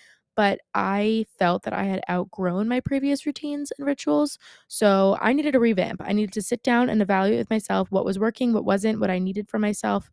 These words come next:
Um, basically what my mind and body was telling me I needed in this season of life that I'm in. Because we change seasons all the time, you know? Maybe it's only a week, maybe it's three weeks, maybe it's a year, maybe it's two months, you know? But,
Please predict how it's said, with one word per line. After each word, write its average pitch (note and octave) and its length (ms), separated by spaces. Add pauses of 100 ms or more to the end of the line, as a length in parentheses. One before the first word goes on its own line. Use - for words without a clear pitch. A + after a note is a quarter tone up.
(440)
Um, F#3 440 (1000)
basically B3+ 340
what A3+ 160
my A3+ 120
mind G3+ 280
and G3 140
body F3+ 220
was F#3 100
telling F#3 280
me F#3 140
I F#3 200
needed F#3+ 480
in G3 400
this G3 160
season G3 380
of F3 120
life F#3 280
that - 120
I'm - 120
in. - 160
Because A#3+ 440 (1040)
we D#4+ 120
change G4+ 240
seasons D4 320
all B3+ 80
the B3 80
time, G#3+ 280
you E3 40
know? F3+ 160
Maybe G#3 260
it's A3 120
only A#3 200
a A3+ 40
week, B3 240
maybe G3+ 180
it's G#3+ 140
three A3 160
weeks, A#3+ 220
maybe G3 180
it's G#3 140
a G3+ 40
year, F#3+ 240
maybe G#3 220
it's - 120
two - 120
months, G#3 300
you F#3+ 60
know? G3+ 140
But, G#3 240